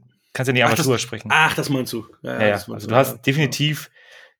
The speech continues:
Speaker 1: die Effekte und die, die Sprache immer getrennt. Ähm, heutzutage ist natürlich alles digital. Von, von daher, das war damals noch, äh, mit richtigen Filmen gedreht.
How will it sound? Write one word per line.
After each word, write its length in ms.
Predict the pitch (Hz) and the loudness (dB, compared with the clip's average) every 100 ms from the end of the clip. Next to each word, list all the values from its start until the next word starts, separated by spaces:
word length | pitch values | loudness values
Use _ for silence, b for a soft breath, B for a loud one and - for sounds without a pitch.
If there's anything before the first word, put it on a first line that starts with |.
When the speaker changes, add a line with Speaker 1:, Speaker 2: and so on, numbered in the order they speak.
| - | -2
Speaker 1:
die 260 | 123 123 | 0 2
Effekte 480 | - 123 143 - 147 | 0 0 -2 0 0
und 300 | 123 127 117 | 2 2 0
die, 320 | 120 120 117 | 2 2 4
die 100 | 113 | 2
Sprache 440 | 110 - 117 123 123 | -2 2 4 4 2
immer 260 | 120 120 | 0 0
getrennt. 580 | 107 104 - 110 127 131 b b b b b b b b _ - _ | -2 -6 -2 -2 -2 -10 b b b b b b b b _ -20 _
Ähm, 760 | 110 107 107 107 110 110 104 _ _ _ _ _ _ _ _ _ _ _ _ - - | -2 2 2 2 0 -2 -4 _ _ _ _ _ _ _ _ _ _ _ _ -8 -2
heutzutage 380 | 131 135 123 | 0 4 4
ist 80 | 131 | 4
natürlich 200 | 135 120 | 2 2
alles 300 | 131 135 - - - - - - - | 2 2 0 -12 -20 -20 -20 -8 -6
digital. 560 | 123 107 123 107 - | -4 0 4 4 2
Von, 260 | - 113 - | -10 -14 -10
von 140 | 113 | 0
daher, 240 | 107 110 107 | 0 2 0
das 200 | 107 - | -2 -2
war 80 | |
damals 320 | 110 113 110 110 | 2 4 2 0
noch, 300 | 104 - - | -4 -4 -12
äh, 120 | 107 | -8
mit 320 | 107 - - _ _ _ - | -8 -10 -18 _ _ _ -18
richtigen 240 | 104 120 | -10 -10
Filmen 240 | 113 127 | -2 -2
gedreht. 360 | 131 107 127 135 | -2 -4 -6 -6